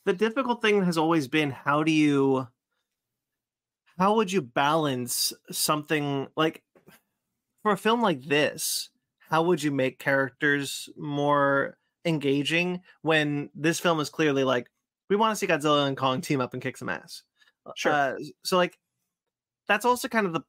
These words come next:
Speaker 1: problem I think the Fast and the Furious films have, have stumbled into, which is like, "We come for the car chases. We wanna see Dom do ridiculous things and drive off a bridge." Um, so where is that, where does the character,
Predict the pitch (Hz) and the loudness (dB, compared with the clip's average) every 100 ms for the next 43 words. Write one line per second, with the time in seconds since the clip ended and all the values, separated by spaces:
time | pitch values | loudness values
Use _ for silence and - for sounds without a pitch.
0 | - - 139 147 156 165 131 135 135 139 | -8 -2 0 0 -2 -4 -2 -2 -2 -4
1 | - 117 139 - 180 180 180 - - 175 | -4 -2 -2 0 0 0 -4 -6 -4 -4
2 | - 180 175 180 185 208 190 156 143 139 | -2 -2 0 0 0 0 0 0 -2 -2
3 | 139 131 - _ _ - 185 185 175 160 | 0 -2 -6 _ _ -2 0 0 0 -2
4 | - 175 165 143 131 - 139 151 147 156 | 0 0 0 -2 -4 -4 -2 -2 0 0
5 | 143 147 - - 139 139 139 139 143 135 | -2 -8 -10 -2 -2 0 0 0 -2 -4
6 | 139 131 - 147 131 131 120 _ _ _ | -4 -2 -2 -2 -2 -4 -6 _ _ _
7 | _ 175 147 143 135 131 160 127 - - | _ 0 2 0 -2 0 0 0 -4 -14
8 | - - - 147 139 131 127 - _ - | -18 -4 2 2 2 0 -6 -12 _ -8
9 | 175 165 143 170 185 151 156 151 156 151 | -2 0 2 2 2 2 2 2 0 0
10 | 170 160 151 131 135 - 147 143 - 143 | 2 0 -4 -6 -6 0 2 2 -2 -2
11 | 131 127 120 | -2 -2 -6